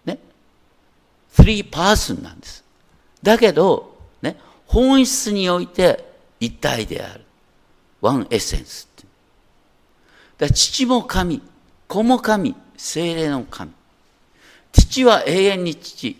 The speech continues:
子は永遠に子、聖霊は永遠に聖霊である。それぞれの、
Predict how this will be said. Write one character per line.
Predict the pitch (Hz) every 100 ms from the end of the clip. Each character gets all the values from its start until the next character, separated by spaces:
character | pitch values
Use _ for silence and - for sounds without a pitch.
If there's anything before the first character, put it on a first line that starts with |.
| -
子 | 165
は | 190 175 -
永 | 135 156
遠 | 165 156
に | 139 - _ -
子、 | 127 - - _ _ _ _
聖 | - 143 147
霊 | 143 127 117
は | 113 -
永 | 95 113
遠 | 127
に | 101
聖 | - 101 92
霊 | 92
で | - -
あ |
る。 | - _ - - -
そ | - 247
れ | 262
ぞ | 226
れ | 202
の、 | 190 220 180 -